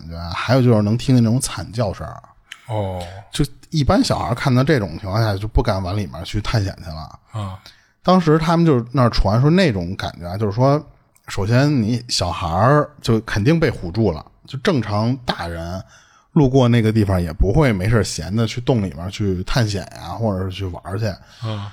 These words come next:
Speaker 1: 所以当时那个山洞属于都知道有那么一地儿，但是没人去里边儿，相当于看看到底是什么东西发出来的声音。
Speaker 2: 嗯。
Speaker 1: 因为当时他们那边有一个传说是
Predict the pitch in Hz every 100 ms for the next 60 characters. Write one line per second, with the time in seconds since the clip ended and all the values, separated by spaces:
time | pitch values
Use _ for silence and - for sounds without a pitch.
0 | - - 170 151 160 175 180 123 95 -
1 | 147 165 113 - 85 82 90 107 139 151
2 | - - 226 208 113 95 - 92 87 98
3 | 117 80 - - 123 123 104 92 104 143
4 | 135 127 135 131 - - 107 87 80 78
5 | 82 - _ - - _ - 127 127 131
6 | 139 - - 143 117 120 135 92 92 90
7 | 101 139 170 127 131 131 147 123 - 143
8 | 151 160 139 - - 123 101 98 _ _
9 | _ _ - - - - - - 180 185
10 | 185 175 165 - 175 180 135 120 147 113
11 | - 117 107 101 104 120 147 151 147 110
12 | 92 80 73